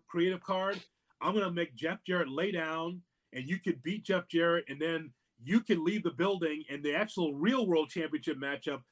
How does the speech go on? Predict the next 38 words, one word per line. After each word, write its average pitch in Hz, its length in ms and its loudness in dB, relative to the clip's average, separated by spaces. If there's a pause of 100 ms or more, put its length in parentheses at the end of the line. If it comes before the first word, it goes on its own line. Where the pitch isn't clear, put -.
will 151 100 -4
be 147 120 -2
Jeff 170 240 2
Jarrett 170 200 4
against 139 280 -2
Booker 147 240 2
T." 127 340 -4 (440)
Now, 156 180 4
that 196 240 2
was 170 260 0
insane 175 640 -2
to 180 180 -2
have 175 200 -4
that 180 160 -2
happen 180 320 -4
on 151 140 -4
pay-per-view, 185 560 -8 (200)
but 160 100 0
it 160 80 2
happened 202 340 0
because 156 560 -2 (560)
be-, 170 260 -4
then 151 280 0
he 143 100 -2
swerved 202 360 8
the 220 80 6
boys 185 500 4
and 147 80 -8
he 151 80 -6
swerved 185 420 -4
everybody 180 460 -4
else, 180 300 -6
but 151 120 -6
it 147 80 -4
had 180 180 -6
to 165 60 -4
happen 185 300 -6
because 139 480 -8